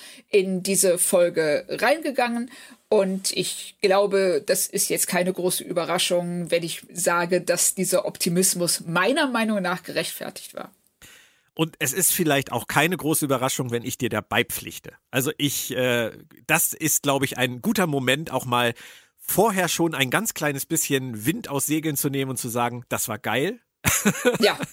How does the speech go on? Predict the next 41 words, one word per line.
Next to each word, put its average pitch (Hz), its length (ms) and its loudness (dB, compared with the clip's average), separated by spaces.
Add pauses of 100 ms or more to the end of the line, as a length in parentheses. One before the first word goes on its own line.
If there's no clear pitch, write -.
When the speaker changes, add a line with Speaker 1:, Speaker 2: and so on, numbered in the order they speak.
(680)
Speaker 1:
Absolut. 202 400 6
Speaker 2:
Aber, 220 320 4
aber 156 320 4
trotzdem 220 560 -2
gibt's - 220 -6
ja 180 120 0
vielleicht 151 380 -2
auch 139 140 0
ein 120 240 -2
Aber 180 380 2
oder 131 200 0
mehrere, 160 400 -2
das 135 180 -2
werden 127 220 -2
wir 113 100 -4
sehen. 135 340 0
Aber 123 220 0
trotzdem, 147 600 -2
äh, 127 120 0
die 113 120 -8
Frage, 147 380 0
ob 123 100 -6
die 131 100 -4
Staffel 135 360 -2
es 113 80 -2
schafft, - 260 -2
diesmal 120 260 -4
am 110 100 -4
Anfang 143 340 -2
schon 139 200 -4
direkt 120 300 -6
ein - 20 -10
Momentum 120 420 -4
aufzubauen, 113 460 -4
darf 110 200 0
man, 120 120 -6
glaub 107 180 -2
ich, 101 120 -8
mit 101 120 -12
Ja 90 140 -4
beantworten. 73 540 -12